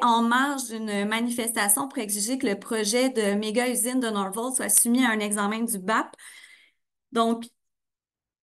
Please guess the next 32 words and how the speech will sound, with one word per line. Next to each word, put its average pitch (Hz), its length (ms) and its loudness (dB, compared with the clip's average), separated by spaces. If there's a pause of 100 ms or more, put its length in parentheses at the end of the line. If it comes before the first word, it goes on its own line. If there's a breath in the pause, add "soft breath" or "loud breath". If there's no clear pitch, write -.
encore 247 340 2
une 233 160 0
fois, 285 500 4
ici, 220 720 4
on 233 140 0
veut, 240 200 -2
on 226 140 -4
veut, 226 260 -2
on 214 120 -4
veut 220 100 -2
se 226 100 -6
précipiter, 285 600 -4
on 285 80 2
veut 220 120 -2
créer, 262 460 0
on 240 120 0
veut, 220 220 -4
on 220 140 -4
veut 226 320 -2
faire 262 460 0
de 233 240 0
la 214 100 0
transition 240 480 0
écolo-, 226 480 -2
la 220 140 0
transition 233 480 0
énergétique 233 640 -2
une 220 180 -2
opportunité 226 640 -2
d'affaires 240 440 0
au 226 80 -2
Québec. 240 420 -2